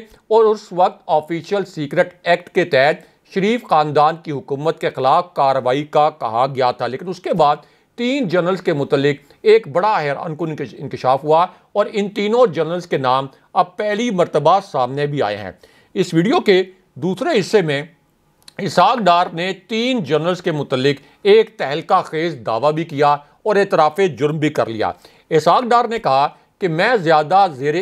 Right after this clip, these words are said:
इताब इसलिए आया कि मैं डॉन लीक्स की रिपोर्ट को फौज से ठीक करवाता था। जनरल बाजवा से दोनों चीज़ें मैंने डील की, जो कि मुझसे पहले चौधरी निसार अली खान,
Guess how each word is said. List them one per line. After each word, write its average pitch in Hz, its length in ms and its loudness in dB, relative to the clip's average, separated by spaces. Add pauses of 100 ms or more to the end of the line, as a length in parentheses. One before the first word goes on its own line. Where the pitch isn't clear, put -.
(100)
इताब 143 420 0
इसलिए 175 300 -6
आया 131 240 4 (320)
कि 196 100 -2
मैं 170 420 0
डॉन 175 340 2
लीक्स 165 340 0
की 185 220 -4
रिपोर्ट 143 580 2
को 151 260 0 (420)
फौज 180 360 2
से 196 200 2 (100)
ठीक 139 340 -4
करवाता 160 420 2
था। 160 340 -2 (220)
जनरल 170 320 0
बाजवा 156 460 2
से 214 180 0 (100)
दोनों 151 340 -4
चीज़ें 143 380 -4
मैंने 127 380 -2
डील 123 340 -4
की, 165 360 -2 (220)
जो 170 140 4
कि 185 160 2
मुझसे 170 360 0
पहले 147 420 2
चौधरी 143 420 -2
निसार 123 360 0
अली 156 160 -2
खान, 170 280 2